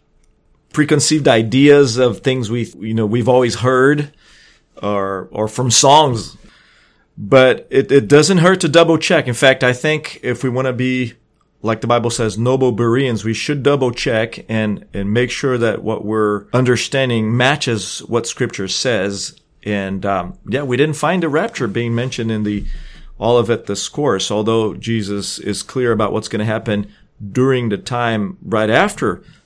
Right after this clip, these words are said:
the rapture of the church. Yeah, the rapture doesn't, is not mentioned there in that particular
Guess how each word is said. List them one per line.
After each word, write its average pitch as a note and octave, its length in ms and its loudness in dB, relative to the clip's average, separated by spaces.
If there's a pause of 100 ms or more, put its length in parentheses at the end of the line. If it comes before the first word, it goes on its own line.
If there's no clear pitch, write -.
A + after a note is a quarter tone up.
the G#2 100 -4
rapture G2+ 380 -4
of G2 140 -4
the F2+ 100 -8
church. A2+ 580 -8
Yeah, A#2+ 160 2
the G#2+ 140 0
rapture B2 320 2
doesn't, A#2 500 -2 (220)
is A#2 100 -2
not C3+ 160 2
mentioned C3 420 0
there D3+ 160 4
in B2 120 0
that B2+ 160 -2
particular A2 600 -4